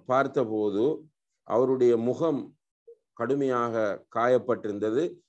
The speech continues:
சாட்டையினால் அடிக்கப்பட்டது போல. ஆஹ், அவர் வந்து ரசூலுல்லாஹி அலைஹி வஸல்லம் அவர்களிடம் இந்த செய்தியை சொன்னபோது அல்லாஹ்வுடைய தூதர் சொன்னார்கள், "சதக்த ذلك من مدد السماء الثالثة."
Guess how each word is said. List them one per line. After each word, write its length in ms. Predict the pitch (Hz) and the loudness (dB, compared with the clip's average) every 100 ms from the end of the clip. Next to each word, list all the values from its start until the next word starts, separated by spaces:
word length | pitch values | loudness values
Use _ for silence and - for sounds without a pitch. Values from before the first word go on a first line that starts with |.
| _ - | _ -4
சாட்டையினால் 720 | 123 131 - 127 120 117 107 | 0 0 0 0 2 0 0
அடிக்கப்பட்டது 760 | 101 120 131 107 104 98 90 90 | 0 0 -2 -4 -4 -4 -4 -4
போல. 180 | 95 87 - _ _ _ _ _ _ _ _ _ - | -4 -4 -6 _ _ _ _ _ _ _ _ _ -14
ஆஹ், 280 | 110 107 98 | -6 -4 -2
அவர் 280 | 117 147 151 | 0 2 4
வந்து 240 | 151 143 | 4 2
ரசூலுல்லாஹி 420 | 127 - 147 147 | 0 -4 -2 0
அலைஹி 140 | 139 131 | 0 -4
வஸல்லம் 280 | 131 127 | -4 -2
அவர்களிடம் 560 | 123 120 120 113 113 107 - | -2 -4 -4 -4 -4 -4 -8
இந்த 180 | 110 107 | -8 -6
செய்தியை 540 | - 127 131 123 107 | -2 0 0 -2 -4
சொன்னபோது 540 | - 104 113 101 104 127 | -6 -6 -4 -2 -2 -2
அல்லாஹ்வுடைய 520 | 123 123 110 101 98 | -2 -2 -2 -4 -6
தூதர் 360 | - 107 98 - | -6 -4 -4 -8
சொன்னார்கள், 580 | 87 90 87 87 110 151 - _ _ _ | -10 -8 -8 -4 -2 -2 -6 _ _ _
"சதக்த 540 | - 117 113 127 - 107 90 - - | -6 -2 0 -2 -2 -4 -4 -6 -6
ذلك 460 | 92 110 120 120 120 | 0 2 0 -2 -4
من 180 | 104 98 90 | -8 -6 -4
مدد 280 | 98 113 110 | -2 -2 -2
السماء 560 | 110 - 98 101 113 - | -6 -6 -6 -2 -4 -4
الثالثة." 640 | 107 101 92 87 82 76 | -8 -4 -4 -4 -8 -12